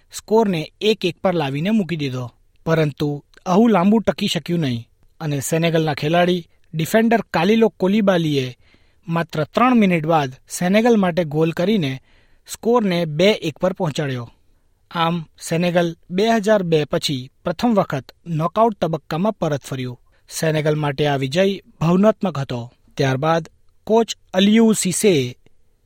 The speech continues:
વિજયીને સ્ટાર ખેલાડી સાડિયો માનેને સમર્પિત કર્યો. માત્ર બેતાળીસ વર્ષની વયે તેમના મૃત્યુના બે વર્ષ બાદ કુલિબાલીએ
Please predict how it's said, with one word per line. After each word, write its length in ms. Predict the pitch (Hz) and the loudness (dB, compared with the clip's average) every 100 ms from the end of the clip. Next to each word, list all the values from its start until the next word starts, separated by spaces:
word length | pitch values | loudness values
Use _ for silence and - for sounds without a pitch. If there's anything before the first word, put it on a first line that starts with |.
| _ 156 | _ -2
વિજયીને 640 | 165 196 226 202 151 135 - | 0 2 2 2 0 -4 -12
સ્ટાર 360 | - 190 233 | -4 0 0
ખેલાડી 420 | - 190 185 180 175 | -2 -4 -2 -2 -2
સાડિયો 440 | - 170 196 208 | 0 0 2 2
માનેને 400 | 180 160 160 190 | 2 0 0 -2
સમર્પિત 460 | - 156 156 147 - | -2 -2 -4 -6 -8
કર્યો. 380 | 127 117 113 _ _ _ _ | -8 -8 -10 _ _ _ _
માત્ર 360 | 156 156 - 156 | -4 -4 -2 0
બેતાળીસ 540 | 147 147 202 220 - | 0 2 2 2 2
વર્ષની 300 | 180 160 175 | 0 -2 -2
વયે 380 | 160 160 143 139 _ _ _ | 0 2 0 -2 _ _ _
તેમના 280 | 160 165 160 | -2 0 0
મૃત્યુના 520 | 160 156 - 160 156 | -2 -4 -4 -4 -2
બે 200 | 147 180 | 2 2
વર્ષ 300 | 165 151 - | 2 -2 -2
બાદ 300 | 196 190 139 - _ _ _ _ | 0 0 -2 -10 _ _ _ _
કુલિબાલીએ 800 | - 190 247 208 170 160 139 123 | -2 2 2 2 0 0 -2 -4